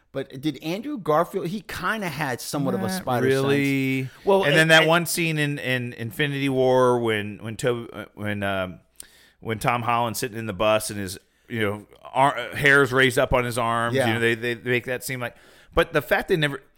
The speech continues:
Speaker 2: if you remember the, the
Speaker 1: They
Speaker 2: old
Speaker 1: call
Speaker 2: car-
Speaker 1: it the Spidey tingle. Remember? Aunt May
Speaker 2: That's
Speaker 1: called
Speaker 2: what
Speaker 1: it Spidey tingle.
Speaker 2: If you remember back in, um, in the late eighties, mid to late eighties, there was a show on t-, a cartoon on television called Spider-Man and His Amazing Friends.
Speaker 1: Uh-huh.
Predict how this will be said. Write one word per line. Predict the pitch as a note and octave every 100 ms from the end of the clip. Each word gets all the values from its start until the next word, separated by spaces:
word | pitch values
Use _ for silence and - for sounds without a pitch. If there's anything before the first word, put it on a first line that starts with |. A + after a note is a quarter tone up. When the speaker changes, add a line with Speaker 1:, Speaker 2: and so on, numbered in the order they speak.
| _ _
Speaker 2:
if | -
you | C4+
remember | C#4 G3+ F3+
the, | D#3
the | C3
Speaker 1:
They | D3+
Speaker 2:
old | A#3 A#3+
Speaker 1:
call | E3+
Speaker 2:
car- | F3+
Speaker 1:
it |
the | C#3+
Spidey | - - C3+ C3+
tingle. | - C3+ G#2+ G2+
Remember? | G#2+ A#2 C3 C3+
Aunt | - A#2+ -
May | C3+
Speaker 2:
That's | - G3
Speaker 1:
called | A#3+ B2+
Speaker 2:
what | A#2+
Speaker 1:
it |
Spidey | C3+ C3+
tingle. | B2+ C3 A#2+ C3+ _ -
Speaker 2:
If | D3+
you | F#3
remember | E3+ E3 G#3+ E3 B2+ B2
back | C3 C3 D3+ A#2
in, | C3 B2+ B2 A#2+
um, | G2 G#2+ G#2 G#2 G2+ G2 G2+ _ _ _ - _ _ _ _ _
in | A#2
the | A#2
late | C3+ E3 -
eighties, | C3+ B2 A2 G#2
mid | C3 C#3+
to | C#3
late | B2+ E2+
eighties, | A#2+ A2+ G#2+ F#2+
there | G#2+
was | G#2 G2 G#2
a | G#2+ G2+ G2+ F#2+ _ _ _ _
show | - - D3 D#3
on | C#3
t-, | -
a | G#2+ G#2
cartoon | G2 - C#3+ - C#3+
on | A#2
television | A2+ G2+ G2 D2+ F2
called | - F#2
Spider-Man | F2+ - B2+ B2+ A#2+
and | A#2
His | G2+ G2
Amazing | G2+ G2+ G2 F2+
Friends. | - D2+ G#1 - -
Speaker 1:
Uh-huh. | A#2+